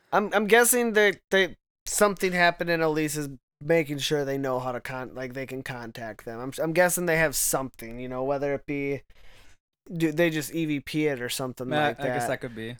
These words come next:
Speaker 1: Or maybe
Speaker 2: That,
Speaker 1: they've, they've
Speaker 2: that makes some
Speaker 1: being
Speaker 2: sense.
Speaker 1: around it, they've kinda gained the ability. I don't know.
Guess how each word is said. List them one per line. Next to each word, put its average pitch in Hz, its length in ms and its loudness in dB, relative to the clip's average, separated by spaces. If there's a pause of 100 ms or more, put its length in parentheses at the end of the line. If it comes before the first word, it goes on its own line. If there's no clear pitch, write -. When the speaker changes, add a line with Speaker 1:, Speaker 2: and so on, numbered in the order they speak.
Speaker 1:
Or 170 100 6
maybe 170 220 6
Speaker 2:
That, 160 60 4
Speaker 1:
they've, 165 180 4
they've 160 280 4
Speaker 2:
that 160 120 4
makes 135 180 -2
some 117 40 -6
Speaker 1:
being 175 180 6
Speaker 2:
sense. 156 120 4
Speaker 1:
around 156 320 4
it, 156 120 2
they've 151 180 4
kinda 147 260 0
gained 143 320 -2
the 139 80 0
ability. 131 480 0
I 127 120 0
don't 131 200 -2
know. 123 320 -2